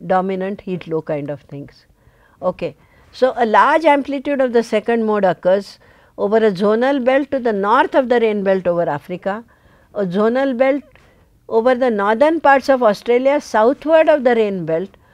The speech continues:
over the maritime continent and northern Australia. So, let us go back and confirm this. What we are saying is that you see here, this mean rainfall is just t-,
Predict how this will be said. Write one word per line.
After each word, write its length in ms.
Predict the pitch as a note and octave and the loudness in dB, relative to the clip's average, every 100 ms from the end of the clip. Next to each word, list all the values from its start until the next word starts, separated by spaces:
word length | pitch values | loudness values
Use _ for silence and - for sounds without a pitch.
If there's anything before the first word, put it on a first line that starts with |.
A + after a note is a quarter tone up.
| _ _ - | _ _ -4
over 260 | A3 A#3 | 2 2
the 140 | A#3+ C#4 | 2 0
maritime 560 | A3+ G#3 A#3 B3+ B3 | 0 2 2 0 -2
continent 640 | B3 G#3 F#3+ G3 G3 G3 G3 | -2 -2 -2 -4 -6 -6 -6
and 140 | F3+ | -4
northern 340 | E3+ E3 E3+ D#3+ | -4 -4 -4 -4
Australia. 640 | D3+ - D#3 D#3 E3+ A#3+ - _ _ | -8 -8 -8 -4 -4 -6 -10 _ _
So, 180 | - F#3+ | -12 -6
let 200 | F#3+ F#3 | -4 -4
us 140 | F3 | -6
go 180 | F3 F3 | -6 -4
back 300 | F#3 F#3+ F#3 | -2 -4 -6
and 180 | E3 E3 _ _ _ | -8 -10 _ _ _
confirm 560 | F3 F3 D#3+ G3 G#3 F3 | -8 -6 -6 -8 -6 -6
this. 180 | G#3 B3 _ _ _ _ _ | -6 -8 _ _ _ _ _
What 240 | A3+ B3 A#3 | 0 0 6
we 140 | A3+ | 6
are 80 | G3+ | 6
saying 380 | - C#4 E4 C#4 | 2 4 4 8
is 300 | B3+ C#4 - - - - | 8 8 0 -20 -20 -20
that 380 | F#3+ A3+ A#3 - - _ _ _ | -4 -2 -2 -6 -20 _ _ _
you 120 | G#3+ | -12
see 240 | F#3+ C4 C4+ | -8 -6 -2
here, 260 | A#3+ D#3+ - _ _ _ _ _ _ _ _ _ _ - | 0 -2 -6 _ _ _ _ _ _ _ _ _ _ -8
this 300 | G3 D#4+ - | -2 -2 -2
mean 320 | A#3 C4+ D#4 | -4 -2 -2
rainfall 580 | C4+ A#3 A#3+ B3+ A#3 G#3 G3 | 0 0 0 0 0 0 -2
is 240 | C4 A3 | -8 -2
just 380 | C4 D4+ - _ | 2 2 0 _
t-, 140 | A#3+ | -8